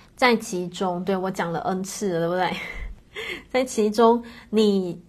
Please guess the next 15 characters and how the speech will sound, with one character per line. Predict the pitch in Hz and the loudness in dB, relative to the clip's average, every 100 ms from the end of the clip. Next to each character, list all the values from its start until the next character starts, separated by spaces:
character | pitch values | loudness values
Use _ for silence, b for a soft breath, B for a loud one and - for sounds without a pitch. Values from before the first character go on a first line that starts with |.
| - - | -20 -6
你 | 220 247 302 - | 0 2 2 6
得 | 226 190 190 | 6 6 4
将 | 262 247 254 285 | 4 4 4 6
外 | 311 277 226 | 6 8 6
在 | 254 254 | 4 2
确 | 247 - 285 | 2 0 4
认 | 233 262 226 | 6 6 6
的， | 196 170 104 | 4 0 2
把 | 196 190 | 4 4
这 | 196 294 247 | 2 0 2
句 | 269 | 4
话 | 277 | 6
画 | 262 262 | 8 6
起 | 226 185 | 6 0
来， | 156 110 | 0 -2